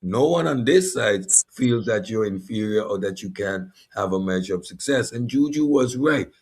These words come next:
When you go to an interview, Y'all, what you saying, bro? I came here for the job, man. You got some, got, got some work for me to do?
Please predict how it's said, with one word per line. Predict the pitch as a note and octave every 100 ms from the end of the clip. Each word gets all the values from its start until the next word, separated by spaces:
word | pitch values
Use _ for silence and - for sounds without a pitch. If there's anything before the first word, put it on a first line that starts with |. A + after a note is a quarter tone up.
| _ -
When | C3 C3+
you | A#2+
go | G#2+ E3
to | F3 E3 C#3+
an | C3
interview, | C#3+ C#3+ C3 A#2+ A2+ - -
Y'all, | A#3 F3+ G3 F#3+
what | G3+
you | G3
saying, | - G3+ G3 G3+
bro? | F#3+ G3 A3+ - _ _ -
I |
came | - A3 G#3+
here | A3 G#3+
for | F3
the |
job, | D3 G#3+ A3 F3 E3
man. | F3 F#3+
You | G#3+
got | G3+ G3+
some, | F#3+ F#3+
got, | F3+ F#3+
got | F#3 F#3+
some | F3
work | D#3+ A#3 B3+
for |
me | A#3 A#3+
to |
do? | A#3+ B3